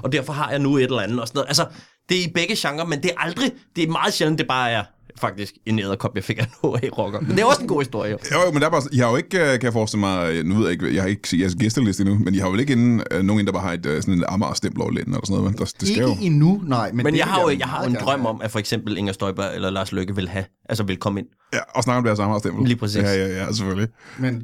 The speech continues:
Speaker 3: men vi har i hvert fald undersøgt, vi har, har vi fået undersøgt Inger? For
Speaker 1: Jeg
Speaker 3: sådan, for
Speaker 1: har
Speaker 3: top-
Speaker 1: snakket med Ingers, <laughs> øh, og det var i det hele taget en genial samtale, med Ingers, øh, særlige rådgiver om, hvorvidt hun har nogle tatoveringer. Og det påstår han hårdnakket, hun ikke har.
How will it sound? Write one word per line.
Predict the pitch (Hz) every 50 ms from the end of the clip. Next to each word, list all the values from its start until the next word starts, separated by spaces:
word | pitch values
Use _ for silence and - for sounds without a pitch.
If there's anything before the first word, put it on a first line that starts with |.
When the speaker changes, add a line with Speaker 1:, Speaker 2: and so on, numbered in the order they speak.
| 113 127
Speaker 3:
men | 127 127 120 113
vi | 120
har | 123
i | 127
hvert | 143 156
fald | 175 160
undersøgt, | 139 147 143 147 127 120
vi | 127
har, | 127 123 -
har | 127 139
vi | 135 131
fået | 127 143 135
undersøgt | 139 185 233 226 - 214 -
Inger? | - 165 185 226 233 - - _ _ _ _ _ _ - -
For | 160 143
Speaker 1:
Jeg | 147 139
Speaker 3:
sådan, | 143 151
for | 156 143 175
Speaker 1:
har | 180
Speaker 3:
top- | 190
Speaker 1:
snakket | - 160 139 120 120 120 101 160 160
med | 170 160 131 -
Ingers, | 131 123 120 127 139 131 - - -
<laughs> | -
øh, | 127 117 127 120 127 113 104
og | 101 -
det | 113
var | 123 127 117 107
i | 101 95
det | 92 98
hele | 107 107
taget | 117 120 101
en | 101
genial | 95 104 101 104 92 -
samtale, | - 95 101 - 110 98 98 98 - 113
med | 117 110 107
Ingers, | 101 107 110 117 120 - - - 120
øh, | 107 98 92
særlige | - - 107 104 113 120
rådgiver | 113 98 92 101 - 110 107 107
om, | - 104 117 110
hvorvidt | 110 120 113 123 117 -
hun | - 117 110
har | 107
nogle | 98 95 101
tatoveringer. | - - 101 - 95 95 98 - 98 95 90 - _ _ _ _ _ _ - - _ _ _ -
Og | 110 -
det | 135 156 156 -
påstår | 156 143 156 - - 151 131
han | 123 117 107 101 - _ _ _ _ _ _ _ _ _ - -
hårdnakket, | 113 131 143 135 117 98 95 98 95
hun | 98 107 104
ikke | 113 123 120
har. | 110 85 - -